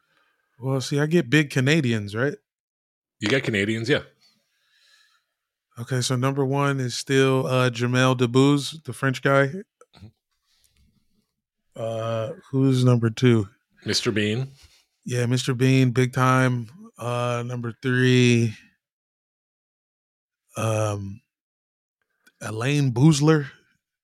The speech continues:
Speaker 2: Is she Canadian? <laughs>
Speaker 1: That was just my first guess.
Speaker 2: Oh.
Speaker 1: Uh, probably not.
Speaker 2: Uh, number four, that, like, uh, a French mime, any French mime.
Speaker 1: Yeah, yeah. And then number five, um,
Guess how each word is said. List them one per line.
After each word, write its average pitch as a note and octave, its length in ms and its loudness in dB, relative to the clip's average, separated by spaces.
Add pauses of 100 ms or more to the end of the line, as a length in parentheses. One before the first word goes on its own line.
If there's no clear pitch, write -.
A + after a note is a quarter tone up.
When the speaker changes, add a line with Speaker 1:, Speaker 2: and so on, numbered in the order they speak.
(500)
Speaker 2:
Is - 80 -4
she A2 120 0
Canadian? B2 560 0
<laughs> - 60 -8 (640)
Speaker 1:
That C#3 140 -2
was C#3+ 140 -2
just C3+ 160 -6
my B2+ 120 -4
first A#2+ 300 -6
guess. A2+ 300 -6 (160)
Speaker 2:
Oh. G#2 80 -4
Speaker 1:
Uh, A2 440 -8
probably A#2+ 280 -10
not. A2+ 240 -10 (1040)
Speaker 2:
Uh, G2+ 640 0 (160)
number G#2 180 -8
four, A#2+ 520 2
that, G#2+ 280 0 (600)
like, F2+ 360 -8
uh, F#2+ 220 -8
a F#2+ 80 -6
French A2 360 -4
mime, G2+ 520 -4
any A2+ 220 0
French G#2 340 -6
mime. G2 380 -6 (420)
Speaker 1:
Yeah, B2+ 220 4
yeah. B2 380 2
And A#2 100 -4
then B2 160 -2
number A#2+ 280 -2
five, B2+ 720 0 (160)
um, A2 720 -8